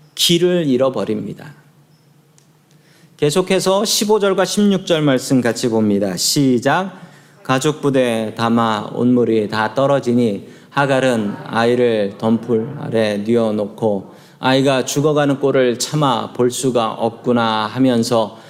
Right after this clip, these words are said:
화살 한 바탕 거리만큼 떨어져서 주저앉았다. 그 여인은 아이 쪽을 바라보고 앉아서 소리를 내어 울었다.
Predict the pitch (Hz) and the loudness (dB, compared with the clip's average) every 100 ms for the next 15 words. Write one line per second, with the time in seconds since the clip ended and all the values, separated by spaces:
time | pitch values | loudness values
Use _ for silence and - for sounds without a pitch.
0 | - - - 156 170 165 147 175 185 151 | -20 -20 -4 -2 0 0 0 0 0 0
1 | 135 - 143 120 120 127 131 117 120 131 | -2 0 0 0 0 2 2 0 0 -2
2 | 120 120 135 127 120 107 123 110 101 104 | 0 0 0 2 0 0 0 -2 -2 -8
3 | - 120 123 113 107 - 113 113 107 131 | -6 -2 0 0 -2 -2 0 0 0 0
4 | 139 147 - - - - 156 147 139 131 | -2 -2 -12 -20 -20 -2 2 4 4 2
5 | 131 127 120 120 127 123 127 117 113 107 | 2 2 2 2 0 0 0 2 0 -2
6 | 127 - 117 120 113 113 113 113 117 113 | -8 -4 -2 0 0 0 0 2 2 0
7 | 107 107 104 101 - 165 151 147 131 120 | 0 -2 -2 -4 -2 0 2 2 2 2
8 | 110 98 104 98 - 92 85 85 - | 0 0 -2 -4 -4 -4 -6 -10 -20